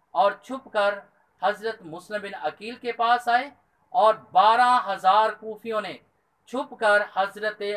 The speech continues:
इमाम हुसैन के लिए बैत की। और जिस वक़्त बारह हजार कूफियों ने बैत की और गवर्नर उस वक़्त जो था वहाँ का नुमान बिन बशीर था, अब वहाँ का उस गवर्नर के दौरे हुकूमत में बारह हजार कूफी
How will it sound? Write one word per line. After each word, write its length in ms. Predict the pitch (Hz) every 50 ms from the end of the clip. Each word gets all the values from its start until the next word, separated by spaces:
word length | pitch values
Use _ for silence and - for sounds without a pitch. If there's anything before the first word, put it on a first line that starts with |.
| 196 - - 160
इमाम 400 | 170 175 170 170 175 185 190 185
हुसैन 540 | 170 156 156 151 - 156 156 175 185 185 165
के 120 | - 175
लिए 180 | 160 165 170 160
बैत 280 | 131 131 139 143 135 -
की। 240 | _ _ _ 127 _ _ _ _ _ _ _ _ _ _ _ _ _ _ _ _ _ _ _ _ -
और 180 | 185 233 262 254
जिस 220 | 285 277 254 285
वक़्त 320 | 294 285 285 294 277 - -
बारह 300 | 156 175 190 214 247 247 254
हजार 380 | 220 214 196 175 190 208 233 240
कूफियों 420 | 233 - 226 220 214 - 247 247 240
ने 100 | 240 233
बैत 280 | 185 175 170 202 233 233
की 300 | - - 196 208 233 247 - _ _ _ _ _ _ _ _ -
और 240 | 180 214 220 - 135
गवर्नर 440 | 156 165 180 196 208 233 247 247 240
उस 180 | 226 214 -
वक़्त 300 | 208 208 202 - 233 214
जो 140 | 180 196 185 -
था 220 | - 160 175 190 202 196 - - _ _ _ _ _ 175
वहाँ 240 | 190 202 220 220 214
का 160 | - 208 190
नुमान 420 | 175 160 151 156 165 180 208 214 208
बिन 140 | 208 196 185
बशीर 380 | 156 147 143 - - 226 254 254
था, 240 | - - 160 156 160 170 - - _ _ _ _ _ _ _ _ -
अब 280 | - 226 247 233 208 190
वहाँ 280 | 226 226 233 269 294 277
का 240 | - 285 277 277 277
उस 180 | 277 254 - -
गवर्नर 400 | 151 165 185 214 233 247 269 269
के 140 | 269 - 262 220
दौरे 260 | 190 196 208 240 240
हुकूमत 420 | 220 208 - 214 226 247 240 240 -
में 200 | 220 214 196 156
बारह 280 | 165 185 196 208 233 240
हजार 360 | 233 220 196 202 208 214 214 208
कूफी 340 | - 208 202 - - 226